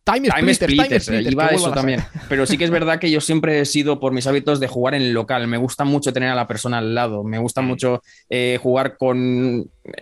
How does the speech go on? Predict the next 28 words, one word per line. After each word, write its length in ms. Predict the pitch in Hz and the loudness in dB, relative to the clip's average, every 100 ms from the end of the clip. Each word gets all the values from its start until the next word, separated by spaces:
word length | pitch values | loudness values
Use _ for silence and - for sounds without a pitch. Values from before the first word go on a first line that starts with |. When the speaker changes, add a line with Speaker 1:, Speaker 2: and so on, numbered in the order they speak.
| - | -10
Speaker 2:
en 340 | 80 123 131 | -4 -2 0
pantalla 400 | 135 127 147 143 | -2 -2 0 0
partida. 460 | 160 - 165 117 107 | -2 -2 0 0 -2
Soy, 300 | 135 139 127 | 0 0 2
soy 140 | 139 | 0
muy 160 | 139 147 | 2 2
de 80 | 135 | 0
ese 100 | 131 | -2
tipo 180 | 135 131 | 0 0
de 60 | |
jugador. 380 | 127 127 127 147 | 0 0 2 0
Soy 140 | 120 131 | 0 0
muy 120 | 131 | 0
chapado 220 | 120 127 | 0 0
a 40 | |
la 60 | 120 | 0
antigua 300 | 113 120 120 | -2 -2 -2
en 60 | 113 | -2
ese 140 | 110 | -4
aspecto. 420 | 107 - 127 117 104 | -4 -4 -4 -4 -2
Y 160 | 117 | -2
juego 320 | - 160 180 | 0 2 2
que 100 | 170 | 0
tiene 200 | 156 156 | 0 0
un 80 | 147 | 2
modo 240 | 147 143 131 | 2 0 0
cooperativo 640 | 139 127 135 135 139 131 131 | 0 0 0 -2 0 2 2
local 460 | 127 151 185 202 | 2 2 2 -2